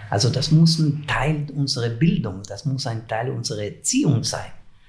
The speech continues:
Solange wir das nicht schaffen, dass wir, dass wir nicht schaffen, dass Erinnerung und Kultur ein Teil unserer Curriculum in Schulen, Universitäten und so weiter und so fort, wird das Vergessen stärker sein, als das sich erinnern.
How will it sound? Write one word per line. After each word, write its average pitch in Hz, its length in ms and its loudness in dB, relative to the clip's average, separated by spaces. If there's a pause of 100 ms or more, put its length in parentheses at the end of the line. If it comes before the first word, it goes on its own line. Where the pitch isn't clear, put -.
(560)
Solange 139 340 6
wir 160 140 8
das 165 200 2
nicht 202 180 2
schaffen, 101 360 -2
dass - 200 -14
wir, 165 140 -8
dass 139 160 -4
wir 170 160 -4
nicht 190 160 0
schaffen, 185 320 0
dass 156 220 0
Erinnerung 165 420 0
und 160 60 -2
Kultur 160 320 -2
ein 143 180 0
Teil 147 280 -2
unserer 139 340 -2
Curriculum 127 580 -2
in 120 120 -6
Schulen, 160 380 4
Universitäten 135 840 -2
und 110 140 -4
so 107 120 -6
weiter 120 220 -2
und 120 80 -6
so 110 160 -6
fort, 151 420 -2 (380)
wird 135 360 4
das 127 160 -2
Vergessen 117 760 -2 (1800)
stärker 117 480 2
sein, 101 440 -4 (460)
als - 240 -4
das - 540 -6
sich - 300 -4
erinnern. 90 420 -2